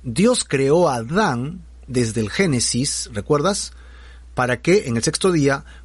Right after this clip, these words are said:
para vivir con él para siempre.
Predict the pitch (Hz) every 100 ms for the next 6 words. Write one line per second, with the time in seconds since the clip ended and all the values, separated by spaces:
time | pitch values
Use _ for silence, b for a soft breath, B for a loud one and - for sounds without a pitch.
0 | - 127 123 120 - 117 120 135 120 143
1 | 214 - - 127 135 190 - 156 101 -
2 | 226 170 - 101 -